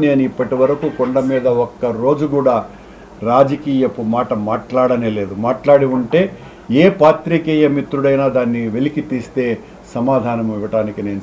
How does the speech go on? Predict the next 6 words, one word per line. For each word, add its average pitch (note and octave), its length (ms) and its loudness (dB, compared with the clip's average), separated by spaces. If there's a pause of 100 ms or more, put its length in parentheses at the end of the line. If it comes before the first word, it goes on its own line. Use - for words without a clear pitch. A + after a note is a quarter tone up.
సిద్ధంగా A2+ 400 -2 (120)
ఉన్నా, D3 180 0 (140)
తల A2+ 140 -2 (180)
దించుకుంటాను A#2+ 680 -6
కూడా. - 160 -16 (1600)
అలాంటి C3+ 440 0